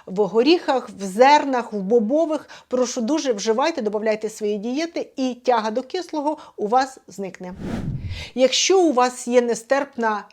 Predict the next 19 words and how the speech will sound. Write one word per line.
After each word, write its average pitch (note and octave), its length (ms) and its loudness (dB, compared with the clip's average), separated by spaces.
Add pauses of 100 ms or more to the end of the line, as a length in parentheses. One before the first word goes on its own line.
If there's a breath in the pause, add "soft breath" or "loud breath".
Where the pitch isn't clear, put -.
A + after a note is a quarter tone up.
тяга A#3+ 460 2
до G#3 420 2
смаженого, G3 960 -2
жирного, G3+ 720 2
до G#3+ 140 2
газованих A3+ 600 -2
напоїв, C#4 520 -4 (340 loud breath)
ваш D4+ 300 4
організм C#4 600 -2
говорить B3 500 -2
вам A3 120 -4
про G#3+ 140 -6
те, D4+ 260 -4
що B3 240 -4
у A3 60 -2
вас C4+ 300 -6
є G#3+ 60 -4
недостаток A3 640 -8
кальцію. - 440 -16